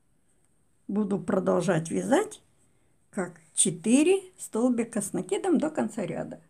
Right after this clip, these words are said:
Я дошла до конца ряда, а ряд буду закрывать просто столбиком, с одним, одним столбиком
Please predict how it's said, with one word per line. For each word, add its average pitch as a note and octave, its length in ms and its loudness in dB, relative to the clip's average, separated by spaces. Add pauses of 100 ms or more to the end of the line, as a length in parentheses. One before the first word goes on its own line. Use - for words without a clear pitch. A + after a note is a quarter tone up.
(1500)
Я G#3 240 2
дошла G3 360 0
до F#3+ 140 2
конца F#3 420 0
ряда, F4 380 2 (420)
а G#3 120 0
ряд C4+ 280 2
буду G#3+ 380 0
закрывать G3 720 2 (360)
просто A#3+ 440 2
столбиком, E3 1080 0
с - 140 -16
одним, F3 600 2
одним F3 500 4
столбиком C4+ 680 0